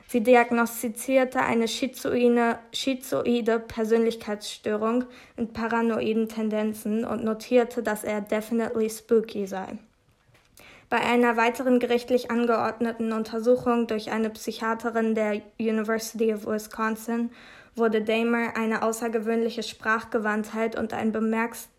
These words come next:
bemerkenswertes, abstraktes Denkvermögen attestiert.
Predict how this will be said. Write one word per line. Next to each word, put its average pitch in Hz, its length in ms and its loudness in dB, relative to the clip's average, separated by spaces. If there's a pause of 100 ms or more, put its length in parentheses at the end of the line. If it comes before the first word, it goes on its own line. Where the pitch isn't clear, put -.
(200)
bemerkenswertes, 233 1400 0 (300)
abstraktes 226 840 -4
Denkvermögen 208 760 -2
attestiert. 202 760 -10